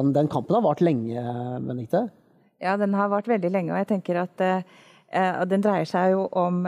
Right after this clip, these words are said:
Speaker 2: selvfølgelig om abort, men den dreier seg om rettigheter og ulikhet generelt, fordi
Speaker 1: Mm.
Speaker 2: at det er jo noe av det som, eh, altså,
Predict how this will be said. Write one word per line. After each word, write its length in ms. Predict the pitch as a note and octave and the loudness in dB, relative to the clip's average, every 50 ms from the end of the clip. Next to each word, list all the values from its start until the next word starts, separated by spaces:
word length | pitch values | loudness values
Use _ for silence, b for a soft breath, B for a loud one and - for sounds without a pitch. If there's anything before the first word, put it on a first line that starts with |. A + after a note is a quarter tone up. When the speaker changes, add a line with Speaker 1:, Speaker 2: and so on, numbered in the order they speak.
| - - | -4 -6
Speaker 2:
selvfølgelig 440 | - - F#3 - G3 E3+ D#3+ F3 F3 | -6 -4 -2 0 0 0 0 0 0
om 100 | F3 F3+ | 0 0
abort, 320 | F3 F3 B3 C#4 - - - - F3+ | 0 0 0 0 -2 -4 -8 -6 -2
men 160 | F#3 G3 F#3+ | -2 0 0
den 180 | F#3 F3+ F3+ F#3 - | 0 0 0 -2 -4
dreier 400 | - F#3 G#3 G#3 G3 F#3 E3 E3+ | -4 -2 0 0 0 0 0 -2
seg 400 | - - F3 E3+ F3+ F3+ F3+ - | -2 -2 -2 0 0 -2 -2 -2
om 160 | F3+ F3+ F3+ F#3 | -4 -4 -2 0
rettigheter 720 | G3 G3+ - - _ - D#3+ E3 E3+ E3 D#3+ - F#3 F#3 | 0 -2 -2 -6 _ -10 -6 -4 -4 -4 -4 -2 -4 -4
og 60 | - - | -2 -4
ulikhet 880 | A3 G3+ F#3 E3+ D3+ D3 D3+ D#3 D3+ - G#3 G#3+ A#3 A#3 - - - | -4 -4 -4 -4 -4 -2 -2 -2 -2 -2 0 0 0 -2 -4 -6 -4
generelt, 480 | G#3+ F3+ F#3 F#3+ G3 A3 A#3 A3+ - - | -2 -2 0 2 2 2 2 0 -2 -6
fordi 200 | - - - F3+ F3 | -8 -6 -4 -2 -2
Speaker 1:
Mm. 80 | F3 | -2
Speaker 2:
at 160 | F#3 F3+ - | -4 -4 -4
det 100 | - F3+ | -2 0
er 200 | F#3 F#3 D#3+ D3+ E3 | 0 0 0 -2 -4
jo 60 | E3+ | -4
noe 180 | F3 E3+ E3+ E3+ E3 | -4 -4 -2 -2 -2
av 60 | E3 | -2
det 160 | E3 D#3+ D#3+ - | -2 -2 -4 -4
som, 240 | - F3 F3 E3+ B B B B B B B G#3+ B B _ - | -2 -2 -2 -4 B B B B B B B -20 B B _ -4
eh, 540 | F3+ F3+ F3 F3 F3+ F3 F3 E3+ F3 - - - - - - - | 0 2 2 2 2 2 0 0 -2 -6 -8 -12 -14 -16 -8 -4
altså, 380 | F#3+ F3+ G3+ G3 F#3+ F#3 - | 0 2 4 4 4 2 0